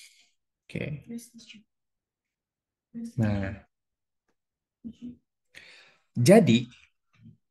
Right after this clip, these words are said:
jadi ada isu kalau kalian, ya, ada isu kalau kalian ngandelin jam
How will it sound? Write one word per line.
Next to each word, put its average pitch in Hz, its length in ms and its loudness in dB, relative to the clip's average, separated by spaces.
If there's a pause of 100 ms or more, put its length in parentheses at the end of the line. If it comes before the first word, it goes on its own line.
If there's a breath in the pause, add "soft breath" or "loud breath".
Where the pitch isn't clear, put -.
(880)
jadi 123 380 2 (1500)
ada 165 480 2
isu - 640 2
kalau 147 400 4
kalian, 120 640 -4 (960)
ya, - 320 -4 (240)
ada 139 240 4
isu 190 480 2
kalau 139 320 2
kalian 117 560 -2 (1040)
ngandelin 143 1040 2
jam 143 480 -2